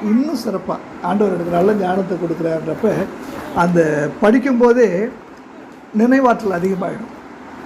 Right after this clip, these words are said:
எக்ஸாம் எழுதும்போது கூட ஆண்டவர் எனக்கு நினைவூட்டுகிறார்ன்ற அந்த எண்ணம் வரும்போதே பார்த்தீங்கன்னா, எந்த கேள்விக்கு எந்த ஆன்சர் எழுதணும். நிறைய பிள்ளைங்க நல்லா படிப்பாங்க, ஆனா எக்ஸாம் ஹால்ல போன பிற்பாடு எந்த கேள்விக்கு எந்த ஆன்சர் எழுதணும்ட்டு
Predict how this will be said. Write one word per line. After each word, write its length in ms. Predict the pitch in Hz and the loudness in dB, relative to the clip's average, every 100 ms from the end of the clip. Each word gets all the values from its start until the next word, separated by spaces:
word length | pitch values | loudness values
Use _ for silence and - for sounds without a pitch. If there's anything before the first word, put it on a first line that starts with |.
| - 202 | -4 2
எக்ஸாம் 400 | 202 302 277 254 | 4 4 4 6
எழுதும்போது 540 | 247 247 233 226 208 | 4 2 2 2 2
கூட 320 | 226 233 196 - - | 2 2 0 -4 -4
ஆண்டவர் 320 | 214 226 220 | 2 4 2
எனக்கு 160 | 202 | -2
நினைவூட்டுகிறார்ன்ற 920 | 196 202 247 254 220 233 233 226 208 | -2 0 2 0 0 2 4 2 2
அந்த 200 | 214 202 | -2 0
எண்ணம் 320 | 202 202 254 226 | 0 2 4 4
வரும்போதே 400 | 208 196 214 220 | 2 0 2 2
பார்த்தீங்கன்னா, 540 | 220 185 202 220 220 - - - - - - 196 | 2 -2 0 2 0 -4 -14 -14 -16 -16 -4 2
எந்த 280 | 202 226 233 | 4 6 4
கேள்விக்கு 480 | 240 254 240 226 | 6 4 4 0
எந்த 220 | 214 214 220 | 0 2 0
ஆன்சர் 360 | 214 226 226 | 0 0 0
எழுதணும். 380 | 214 208 208 - | 2 0 -2 -4
நிறைய 260 | 202 247 254 | 2 2 2
பிள்ளைங்க 240 | 277 247 | 0 2
நல்லா 280 | 220 247 254 | 4 4 4
படிப்பாங்க, 440 | 247 226 220 175 | 2 2 0 -2
ஆனா 180 | 175 220 | -2 0
எக்ஸாம் 460 | 214 - 254 233 220 | 0 0 0 2 2
ஹால்ல 160 | 208 208 | 2 0
போன 140 | 190 | -2
பிற்பாடு 680 | 170 170 170 151 151 185 190 - - - - | -2 -6 -4 -2 -2 -2 -4 -12 -16 -16 0
எந்த 280 | 185 208 254 | 4 6 4
கேள்விக்கு 440 | 226 226 233 208 208 | 4 4 4 0 0
எந்த 320 | 202 214 208 | 2 0 2
ஆன்சர் 320 | 196 208 214 | 0 0 0
எழுதணும்ட்டு 520 | 202 202 190 170 269 | 2 2 -2 -4 -4